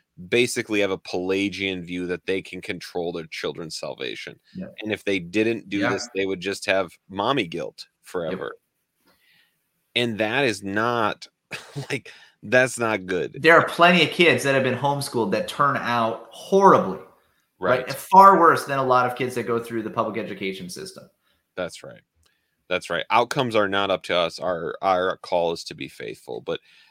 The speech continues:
Speaker 1: I just think that there's a lot of, um, there's a lot of pitching of Christian education and certain homeschool or whatever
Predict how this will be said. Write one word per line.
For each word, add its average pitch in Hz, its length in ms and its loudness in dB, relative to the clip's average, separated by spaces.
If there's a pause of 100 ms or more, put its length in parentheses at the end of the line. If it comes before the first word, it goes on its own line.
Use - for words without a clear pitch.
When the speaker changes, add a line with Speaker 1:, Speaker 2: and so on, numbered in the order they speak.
Speaker 1:
I 135 120 6
just 143 280 0
think 143 200 0
that 127 180 4
there's 117 220 4
a 107 60 6
lot 104 340 2
of, 98 400 0
um, 87 360 -8 (640)
there's 113 220 4
a 120 60 4
lot 127 200 8
of 107 200 0
pitching 104 600 -2 (100)
of 92 280 2
Christian 95 420 -6
education 85 800 -6 (420)
and 90 320 -4
certain 92 380 -4
homeschool 90 600 -6
or 82 120 -4
whatever 85 560 -2